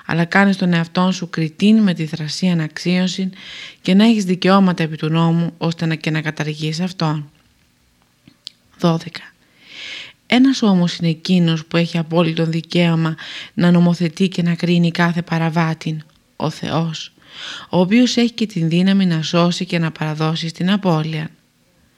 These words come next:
Σύ δε, μικρέ και τιποτένια άνθρωπε, ποιος είσαι που κατακρίνεις τον άλλον; Δεκατρία. Λησμονείς ότι εξαρτώμεθα εξ ολοκλήρου από τον Θεόν, ο οποίος είναι και ο απόλυτος Κύριος της ζωής του καθενός μας.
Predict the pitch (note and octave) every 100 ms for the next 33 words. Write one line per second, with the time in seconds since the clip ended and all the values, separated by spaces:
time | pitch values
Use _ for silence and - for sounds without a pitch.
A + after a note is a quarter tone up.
0 | _ - - - - - - C#4 B3+ A#3
1 | A3 F3+ - F3 F3 E3+ E3 D#3+ D#3+ D#3+
2 | E3+ E3 D#3+ E3 E3 E3 E3 D3+ D#3 D#3
3 | - - - _ - C#4 C4 - A#3+ G3
4 | E3 - D3+ D#3 D3+ E3 D#3 D3+ D#3 D#3+
5 | E3+ F3 F3+ F#3 F#3 _ _ _ _ _
6 | _ _ _ - - E3 E3 E3 E3+ E3
7 | D#3+ E3 _ _ _ _ - - - -
8 | F3 F#3+ E3 F3 F3+ A3+ B3 G#3+ - E3+
9 | - E3 E3 F#3+ G3 F#3+ F3+ E3+ E3+ E3
10 | - F3+ F#3+ E3 E3 D#3+ D#3+ - D#3+ E3+
11 | E3 D3+ - - - - E3+ E3+ G#3 G#3
12 | F#3+ G3 G3+ G3 F3 E3+ D#3 F3 F#3 E3+
13 | E3+ - E3 F3+ F3+ F3 D#3+ D#3+ D#3+ F3+
14 | F3 - F3+ G3 A3 A3+ E3 D#3 D#3 -